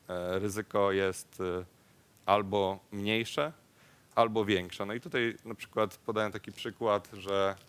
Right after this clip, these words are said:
mm, takie tytuły transakcji, które zawierają frazy jak egzekucja, komornik, windykacja czy chwilówka, no istotnie przyczyniają się do,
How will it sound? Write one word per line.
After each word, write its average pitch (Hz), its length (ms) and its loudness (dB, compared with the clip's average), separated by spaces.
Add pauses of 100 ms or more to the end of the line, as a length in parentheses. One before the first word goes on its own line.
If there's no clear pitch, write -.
mm, 95 440 -14 (840)
takie 110 300 0
tytuły 110 320 -6
transakcji, 107 520 -6
które 101 220 -8
zawierają 101 500 -2
frazy 98 420 0
jak 92 200 -2
egzekucja, 98 1040 0
komornik, 101 680 -2
windykacja 95 640 0
czy 98 120 -10
chwilówka, 131 460 -6
no 127 80 -6
istotnie 120 400 -10
przyczyniają 110 400 -8
się 110 120 -8
do, 104 300 0